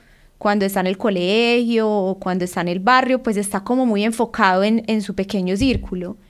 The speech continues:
Pero llegar a la universidad pública es como, ¡guau! Como, como darte cuenta de que no es solamente mi realidad, eh, que por difícil o por, o, o por afortunado que yo sea y me haya tocado,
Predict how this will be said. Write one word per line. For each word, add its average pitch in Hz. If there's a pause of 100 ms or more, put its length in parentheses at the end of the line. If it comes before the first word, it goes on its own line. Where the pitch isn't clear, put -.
(440)
Pero 240
llegar 226
a 208
la 247
universidad 202
pública 214 (460)
es -
como, 220
¡guau! 226 (220)
Como, 208
como 202
darte 196
cuenta 254
de 196
que 190
no 196
es 185
solamente 233
mi 220
realidad, 180 (680)
eh, 202
que 214
por 202
difícil 214
o 220
por, 196
o, 180
o 196
por 190
afortunado 196
que 233
yo 190
sea 226
y 233
me 233
haya 233
tocado, 240